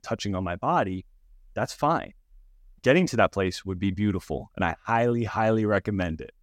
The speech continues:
right? Getting to that intimate, soft, gentle, or playful space with yourself. Like, you're gonna see what opens up for you.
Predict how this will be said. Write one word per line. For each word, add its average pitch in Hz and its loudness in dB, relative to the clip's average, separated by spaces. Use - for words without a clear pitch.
right? 92 -2
Getting 110 2
to 113 -4
that 110 4
intimate, 104 0
soft, 101 2
gentle, 101 0
or 92 -10
playful 95 0
space - -2
with - -8
yourself. - -4
Like, - -8
you're 110 -4
gonna 101 0
see 110 0
what 101 0
opens 90 0
up - -2
for - -4
you. - -4